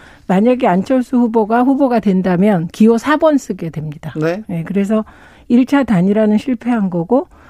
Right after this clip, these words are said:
Speaker 1: 그동안의 설전으로 보았을 때 아름다운 단일화는 실패했죠. 그리고 이건 이 지금까지 이 상황은 안철수 후보의 전략 실패입니다. 그러니까 오늘에 와서 오세훈 후보가 만약에 후보가 되면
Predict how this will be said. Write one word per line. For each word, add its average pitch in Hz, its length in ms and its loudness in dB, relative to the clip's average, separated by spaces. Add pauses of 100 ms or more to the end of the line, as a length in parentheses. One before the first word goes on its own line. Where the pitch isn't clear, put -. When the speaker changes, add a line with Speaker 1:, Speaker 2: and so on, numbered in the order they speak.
(220)
Speaker 1:
그동안의 240 500 0
설전으로 277 640 0
보았을 175 480 -4
때 196 340 0 (300)
아름다운 269 640 2
단일화는 180 520 -2
실패했죠. 190 720 -6 (320)
그리고 220 460 2
이건 226 400 0 (840)
이 233 180 0
지금까지 240 600 2
이 220 60 2
상황은 233 600 2
안철수 247 640 2
후보의 262 500 2
전략 214 360 0
실패입니다. 190 760 -4 (260)
그러니까 214 220 0
오늘에 294 420 4
와서 180 760 0 (360)
오세훈 254 460 4
후보가 220 500 0 (240)
만약에 240 380 4
후보가 254 380 2
되면 202 380 0